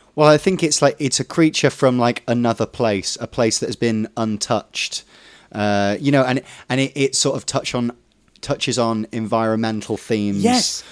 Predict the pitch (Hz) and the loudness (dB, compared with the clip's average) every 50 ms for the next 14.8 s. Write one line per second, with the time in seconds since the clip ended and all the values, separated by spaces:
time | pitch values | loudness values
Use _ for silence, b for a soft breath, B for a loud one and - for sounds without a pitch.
0 | B B B 113 113 104 - - - - 127 131 123 117 110 - - - 165 156 | B B B -2 -2 -2 -2 -2 -4 -2 -2 0 0 0 0 2 4 6 6 6
1 | 156 151 143 143 139 123 110 101 110 104 98 92 - 104 95 95 92 98 92 90 | 6 6 4 2 2 0 0 0 0 0 -2 -2 -2 -4 -6 -4 -4 -4 -4 -4
2 | - 92 90 87 87 - - 156 170 233 254 247 180 - b b b 185 170 - | -4 -4 -4 -4 -6 -8 -8 -4 -2 0 0 0 -2 -6 b b b -6 -4 -2
3 | 226 233 254 240 - - 285 269 233 202 208 247 269 240 - - - 208 190 - | 0 0 2 0 0 0 -2 -2 0 0 0 0 -2 -2 -4 -6 -8 -10 -10 -8
4 | - - 202 196 196 190 190 190 196 196 175 - - 165 185 202 175 - - B | -6 -4 -2 0 0 0 0 -2 -4 -6 -8 -10 -12 -10 -10 -8 -10 -10 -14 B
5 | B B B B B B B B B 185 185 - 185 196 214 247 240 - - 220 | B B B B B B B B B -14 -10 -6 -2 0 0 0 0 -2 -4 -4
6 | 226 233 214 190 196 - - - 196 180 160 180 190 180 - _ - 165 190 202 | -4 -4 -4 -4 -4 -6 -6 -6 -8 -6 -2 -2 -4 -4 -4 _ -4 0 2 2
7 | 208 220 226 214 - - - - - _ _ 170 180 196 226 - - - 214 214 | 4 2 0 -2 -4 -8 -16 -20 -20 _ _ 0 0 2 2 0 -2 -2 0 0
8 | 202 190 190 185 175 180 180 175 - - 143 139 139 139 - _ 117 123 151 165 | 0 0 -2 -2 0 -2 -2 -4 -6 -6 -6 -6 -6 -8 -10 _ -8 -8 -6 -6
9 | - - 190 180 175 165 139 151 139 135 120 110 107 104 104 - - - - _ | -8 -8 -8 -6 -6 -6 -6 -4 -4 -4 -4 -6 -8 -10 -12 -14 -18 -20 -20 _
10 | _ _ _ _ _ _ _ _ _ - 135 123 117 110 - - 120 101 90 - | _ _ _ _ _ _ _ _ _ -8 -8 -8 -8 -8 -10 -10 -8 -8 -10 -12
11 | - - - B B B B B B B 165 151 151 151 147 175 190 185 165 - | -16 -20 -20 B B B B B B B -4 -2 0 2 4 4 4 4 4 4
12 | 208 196 196 190 185 185 185 185 180 - - 180 180 180 175 143 139 - - 180 | 2 2 2 0 0 0 -2 -2 -4 -6 -4 -2 -2 -2 -2 -4 -8 -10 -6 -4
13 | 185 185 185 180 170 165 156 165 156 156 151 151 151 147 147 147 - 147 151 147 | -4 -4 -4 -4 -6 -4 -4 -4 -4 -4 -4 -4 -6 -6 -8 -8 -8 -8 -8 -8
14 | 131 156 170 175 160 - - 262 240 - - - 233 220 208 - | -6 -6 -6 -8 -8 -8 -6 -8 -6 -6 -6 -4 -4 -4 -4 -4